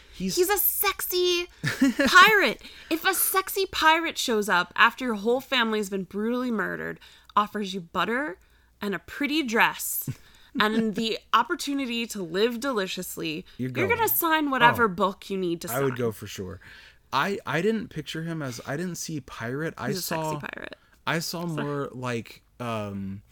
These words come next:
Speaker 1: the extreme version of the magistrates and stuff from the beginning.
Speaker 2: Okay.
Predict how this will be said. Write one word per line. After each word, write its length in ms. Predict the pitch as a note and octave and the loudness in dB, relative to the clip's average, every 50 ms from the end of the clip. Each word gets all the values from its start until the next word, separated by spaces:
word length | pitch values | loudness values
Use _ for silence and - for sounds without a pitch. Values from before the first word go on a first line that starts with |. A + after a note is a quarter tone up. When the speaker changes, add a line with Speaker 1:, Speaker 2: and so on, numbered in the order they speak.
| - - - - - _ _ _ - - - - - - _ _ - | -20 -20 -20 -20 -20 _ _ _ -20 -20 -20 -20 -20 -20 _ _ -12
Speaker 1:
the 200 | - B2 C#3 C#3 | -6 -2 -2 -2
extreme 680 | C#3 - - - - - A#2+ A2+ B2 B2+ C3 C#3 C#3 C3 | -2 -2 -4 -8 -8 -8 -6 -4 -2 -2 0 -2 -2 -4
version 540 | A2 A#2 A#2 B2 B2+ A#2+ B2 B2 A2+ A2 | -4 -2 -2 -2 -4 -4 -4 -4 -4 -4
of 260 | - - G#2+ A2 G#2 G#2+ | -6 -8 -8 -10 -8 -8
the 120 | G#2+ G2+ | -8 -6
magistrates 920 | G#2 G2+ G2+ G2+ A2 A2 A2 A2+ G#2+ - - - G#2 F#2+ F#2+ - - - | -6 -6 -4 -6 -6 -6 -8 -8 -8 -10 -8 -8 -8 -8 -8 -10 -12 -14
and 240 | - - G2+ G2+ F#2+ | -12 -10 -10 -8 -8
stuff 220 | - - G#2 F#2+ - | -8 -8 -8 -10 -8
from 240 | - A#2 G#2+ G#2 | -8 -8 -6 -6
the 80 | G2 F#2+ | -6 -8
beginning. 400 | F2 F#2+ F#2 F2+ G2+ F#2+ F2 D#2 - - | -8 -10 -10 -8 -8 -8 -8 -8 -6 -6
Speaker 2:
Okay. 260 | C#4+ - B3 A3 | -6 -6 -6 -8